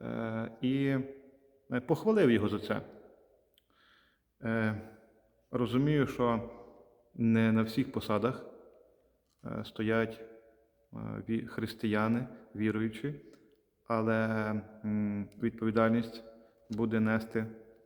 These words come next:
за це кожен. Та, якщо не покається і не навернеться.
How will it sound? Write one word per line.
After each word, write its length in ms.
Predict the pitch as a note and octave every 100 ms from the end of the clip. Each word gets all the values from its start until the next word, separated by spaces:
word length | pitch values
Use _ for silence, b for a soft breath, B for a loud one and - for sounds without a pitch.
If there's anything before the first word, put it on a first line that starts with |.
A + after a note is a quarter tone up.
| _
за 220 | A#2 G#2 A2
це 140 | B2
кожен. 360 | - G#2 F2+ F2+ - - - _ _ _ _ _ _
Та, 300 | G#2+ A#2+ B2+
якщо 720 | A2 A2 - A#2 A#2 A#2+ A#2+ - - -
не 100 | A#2
покається 640 | A2+ A2 G2+ G#2 G#2+ C3+ C3+
і 80 | B2
не 100 | A#2
навернеться. 640 | A#2 G#2 G2 G#2+ - C#3